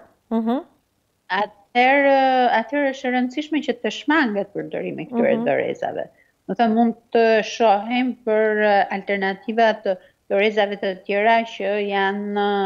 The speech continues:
Speaker 2: që nuk i përmbajnë këto. Do më thënë, ka dhe doreza
Speaker 1: Mhm.
Speaker 2: që janë doreza
Speaker 1: Antialergjike.
Speaker 2: hipoalergjike, në cilat, e, nuk kemi përmbajtje as të lateksit, as të pudrës, e, e,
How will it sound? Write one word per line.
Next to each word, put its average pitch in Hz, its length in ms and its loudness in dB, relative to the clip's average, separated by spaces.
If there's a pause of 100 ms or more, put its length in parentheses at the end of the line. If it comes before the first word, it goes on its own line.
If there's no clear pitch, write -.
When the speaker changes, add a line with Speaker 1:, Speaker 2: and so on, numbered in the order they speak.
(140)
Speaker 2:
që 190 120 -6
nuk 220 120 0
i 233 60 2
përmbajnë 175 600 0
këto. - 420 -8
Do 190 60 -8
më 185 160 -10
thënë, 185 200 -8
ka 185 180 2
dhe 160 140 0
doreza 160 360 0
Speaker 1:
Mhm. 208 80 -2
Speaker 2:
që - 80 -8
janë 175 200 -4
doreza 165 280 0
Speaker 1:
Antialergjike. 233 800 2
Speaker 2:
hipoalergjike, - 20 2
në 190 200 -4
cilat, 180 320 2 (160)
e, 180 140 0
nuk 185 180 -4
kemi 202 260 0
përmbajtje 175 640 2 (380)
as 214 220 -2
të 202 140 -6
lateksit, 180 560 -2
as 185 260 0 (180)
të 190 140 -6
pudrës, 190 640 0 (140)
e, 196 600 4 (1900)
e, 185 340 -4